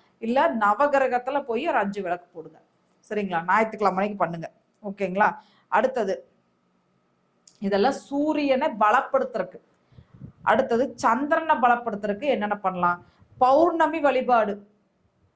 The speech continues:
பௌர்ணமி வழிபாடு உங்களுக்கு ஒரு முன்னேற்றத்தை நிச்சயமா உங்களுக்கு கொடுக்கும். சரிங்களா? அதே மாதிரி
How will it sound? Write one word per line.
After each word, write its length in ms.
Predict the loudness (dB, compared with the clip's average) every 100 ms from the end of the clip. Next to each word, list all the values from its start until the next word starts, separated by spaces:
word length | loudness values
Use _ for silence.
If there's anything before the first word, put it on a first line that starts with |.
| _ -4
பௌர்ணமி 640 | 0 0 0 0 0 0
வழிபாடு 560 | 0 0 0 0 0 -4 -6 _ _
உங்களுக்கு 380 | -6 -4 -4 -4
ஒரு 160 | -2 -2
முன்னேற்றத்தை 720 | -2 -2 -4 -2 -6 -2 -2 -2
நிச்சயமா 540 | -8 -8 -4 -2 2 0
உங்களுக்கு 340 | 2 -2 -2
கொடுக்கும். 400 | -4 -4 -4 -6 _ _ _
சரிங்களா? 400 | -2 0 2 2 2 -4 -8
அதே 300 | 0 2 4
மாதிரி 300 | 4 2 2